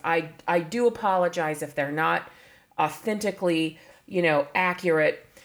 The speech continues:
But I, and that's the thing about these recipes. They're not going to be historically accurate and authentically accurate. These are just what I cook when I don't have any time. My family loves them, and I think you'll love them too. Anyway, I digress.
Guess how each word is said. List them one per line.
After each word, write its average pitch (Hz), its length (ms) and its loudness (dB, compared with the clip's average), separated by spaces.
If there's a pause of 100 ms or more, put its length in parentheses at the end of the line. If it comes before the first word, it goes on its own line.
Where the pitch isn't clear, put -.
(100)
But 170 200 0
I, 185 180 2
and 185 280 2
that's 240 180 0
the 277 60 -2
thing 240 220 0
about 190 240 2
these 185 240 -6
recipes. 160 600 -2
They're 170 160 4
not 196 260 0
going 202 220 -2
to 196 100 -6
be 180 240 -4
historically 170 680 2
accurate 151 600 2
and 147 140 -2
authentically 156 580 -2
accurate. 135 460 -2
These 202 200 -8
are 185 60 -4
just 170 340 -4
what 143 220 -2
I 123 120 -4
cook - 420 -10 (400)
when 156 160 0
I 147 160 0
don't 139 260 -4
have 139 180 -4
any 131 200 -4
time. - 400 -12 (340)
My 170 220 2
family 202 420 -2
loves 156 280 0
them, 147 200 -4
and 147 180 -6
I 147 100 -4
think 143 440 -8
you'll 147 220 -4
love 135 220 -4
them 139 140 -8
too. - 280 -8 (280)
Anyway, 196 460 -2
I 190 140 2
digress. 156 580 -2